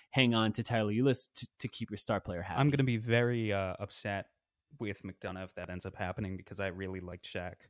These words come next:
Speaker 2: Harrison at the end of last season, even though we weren't winning games. Just what you were talking about, Mike, his ability to dive for balls. He played great defense, um, was averaging, I think, over two steals per thirty-six minutes.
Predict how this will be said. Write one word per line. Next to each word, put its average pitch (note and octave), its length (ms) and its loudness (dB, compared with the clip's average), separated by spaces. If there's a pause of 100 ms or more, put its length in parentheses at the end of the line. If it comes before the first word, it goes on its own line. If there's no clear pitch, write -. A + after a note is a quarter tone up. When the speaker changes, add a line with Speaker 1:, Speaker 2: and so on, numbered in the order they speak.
(200)
Speaker 2:
Harrison F#2+ 640 -4
at G#2 100 -10
the G2+ 100 -6
end F#2 120 -4
of F2+ 80 -10
last F2+ 240 -8
season, G2+ 240 -6
even E3+ 160 -4
though A2+ 80 0
we A2+ 140 0
weren't G#2+ 280 0
winning G2+ 280 -2
games. G2+ 440 -2 (240)
Just - 180 -6
what A#2+ 120 2
you A2+ 80 2
were G#2 100 2
talking A2 320 0
about, F#2+ 300 -2
Mike, F#2+ 280 -4
his G2+ 140 -8
ability G2 400 -4
to F#2+ 120 -6
dive G2 300 0
for F#2+ 100 -8
balls. G2 340 -2
He G2+ 60 -8
played F#2+ 300 -6
great F#2+ 400 -6
defense, F#2 520 -8 (420)
um, F#2 380 -4
was G#2+ 180 -6
averaging, F#2 500 -8
I F#2+ 80 -10
think, G2+ 240 -8
over F#2 220 -8
two G2 240 -14
steals G2 400 -8
per - 140 -12
thirty-six - 560 -10
minutes. A2+ 400 -2